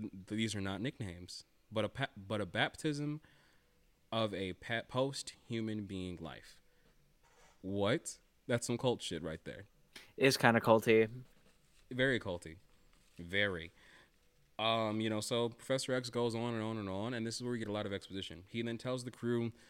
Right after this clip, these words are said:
Speaker 1: about him and Magneto's past. He said that they basically were brothers at some point, very close. They even built a home
Speaker 2: They
Speaker 1: in the
Speaker 2: lived on
Speaker 1: Savage
Speaker 2: a,
Speaker 1: Land.
Speaker 2: lived on an island that had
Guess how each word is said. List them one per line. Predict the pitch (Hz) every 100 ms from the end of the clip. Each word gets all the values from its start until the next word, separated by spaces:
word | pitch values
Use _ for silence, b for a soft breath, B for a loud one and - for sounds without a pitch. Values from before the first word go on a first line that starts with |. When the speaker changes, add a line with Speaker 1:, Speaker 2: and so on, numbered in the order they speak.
| b b -
Speaker 1:
about | 110 110
him | 104 120 113 113
and | 107
Magneto's | 104 104 107 101 95
past. | - 117 120 127 123
He | 110
said | 107 101
that | 95 87
they | 95
basically | 92 95 - 104
were | 95
brothers | 87 92 101 98
at | 98
some | 101 101
point, | 107 101 87
very | 98 98
close. | - 92 95
They | -
even | 101 98
built | 92 98 104
a |
home | 92 95 95 92 95 b b b
Speaker 2:
They | - 110
Speaker 1:
in |
the | 107
Speaker 2:
lived | 104 101
on | 87
Speaker 1:
Savage | 98 98
Speaker 2:
a, |
Speaker 1:
Land. | 76 71 - -
Speaker 2:
lived | 117 117 110
on | 101
an | 107
island | 127 135 127 127 117 -
that | 95 92
had | 98 92